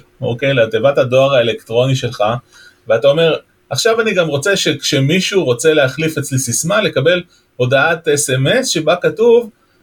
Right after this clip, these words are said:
'אנא תכתוב את הקוד שלוש ארבע חמש,'" סליחה, ארבע שלוש שתיים, לא משנה, אה, ואז, אה, תוכל להחליף סיסמה. אם השתלטו לך כרגע על המספר הסלולרי שלך,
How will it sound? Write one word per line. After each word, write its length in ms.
'אנא 240
תכתוב 420
את 100
הקוד 280
שלוש 340
ארבע 260
חמש,'" 340
סליחה, 280
ארבע 320
שלוש 340
שתיים, 380
לא 140
משנה, 340
אה, 520
ואז, 600
אה, 160
תוכל 280
להחליף 320
סיסמה. 440
אם 120
השתלטו 340
לך 180
כרגע 320
על 100
המספר 720
הסלולרי 560
שלך, 160